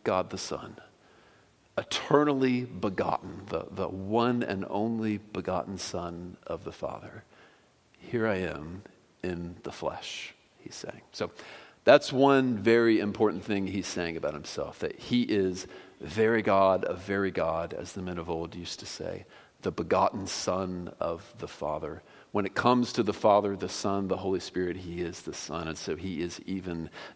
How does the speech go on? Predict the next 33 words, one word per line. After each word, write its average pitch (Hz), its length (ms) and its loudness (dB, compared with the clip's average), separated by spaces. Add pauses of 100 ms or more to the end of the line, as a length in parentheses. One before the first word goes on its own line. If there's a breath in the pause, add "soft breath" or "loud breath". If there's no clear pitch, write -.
(120)
God 82 540 -2
himself. - 880 -8 (1300 loud breath)
That's 120 220 4
one 208 220 6
thing 131 200 4
he 107 100 2
means 80 400 -2
when 87 140 -2
he 85 120 -4
refers 90 440 -2
to 101 100 -6
God 82 360 -2
as 73 240 -4
his - 180 -8
Father. - 420 -8 (640 loud breath)
Uh, 104 180 -14
there's 131 220 8
a 160 80 8
second 226 320 6
very 127 220 10
important 110 340 4
thing 110 560 -2
that 101 240 8
the 101 140 2
scripture 101 500 0 (140)
means 107 500 0
when 92 100 -2
it 92 60 0
refers 90 280 -2
to 101 100 -4
the - 120 -2
Son 98 580 -2
of 92 440 -4